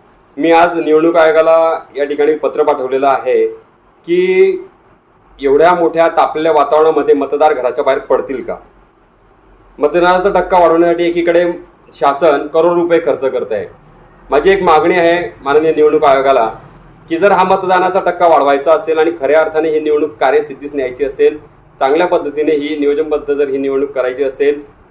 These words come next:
शंभर टक्के मतदान जर ह्या निवडणुकीमध्ये झालं तर या देशाचंही भलं होईल असं मला वाटतं आणि मतदार जागृती अभियानाचं खऱ्या अर्थाने, अ, आउटपुट आपल्याला चांगलं मिळणार आहे असं मला वाटतं.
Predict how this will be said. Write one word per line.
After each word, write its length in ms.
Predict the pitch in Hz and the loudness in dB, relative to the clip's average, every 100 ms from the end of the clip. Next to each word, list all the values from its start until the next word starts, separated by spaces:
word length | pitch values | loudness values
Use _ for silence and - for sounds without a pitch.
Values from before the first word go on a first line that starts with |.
| _ | _
शंभर 280 | 151 143 170 | -4 0 2
टक्के 220 | 170 151 | 0 0
मतदान 460 | 156 151 147 147 143 | -2 -2 -2 -2 0
जर 140 | 147 | -2
ह्या 140 | 143 139 | -2 -4
निवडणुकीमध्ये 540 | 135 135 135 139 135 | -4 -4 -6 -6 -10
झालं 400 | 135 127 131 110 110 | -4 -2 -2 -2 -4
तर 60 | 127 | -4
या 100 | 131 | -4
देशाचंही 380 | 123 131 147 | -4 -6 -4
भलं 200 | 139 113 | -4 -4
होईल 140 | 120 123 | -4 -6
असं 140 | 117 | -8
मला 160 | 120 117 | -6 -4
वाटतं 360 | 113 - 135 139 - _ _ _ _ | -6 -6 -6 -6 -12 _ _ _ _
आणि 140 | 120 143 | -4 -2
मतदार 380 | 139 143 151 147 | -2 0 2 2
जागृती 340 | 139 135 147 | 0 -2 -4
अभियानाचं 640 | 127 113 120 135 - 139 147 127 | -4 -2 -4 -4 -4 -6 -6 -6
खऱ्या 180 | 123 | -2
अर्थाने, 380 | 127 123 120 123 165 - _ _ | -2 -2 -4 -4 -6 -10 _ _
अ, 60 | 120 | -8
आउटपुट 560 | 123 123 131 135 147 | -4 -2 0 -2 -2
आपल्याला 240 | 139 135 135 | -6 -6 -6
चांगलं 240 | 127 123 | -6 -6
मिळणार 280 | 120 113 113 | -4 -4 -4
आहे 100 | 113 | -6
असं 120 | 110 | -6
मला 140 | 110 110 | -6 -6
वाटतं. 300 | 107 - | -6 -8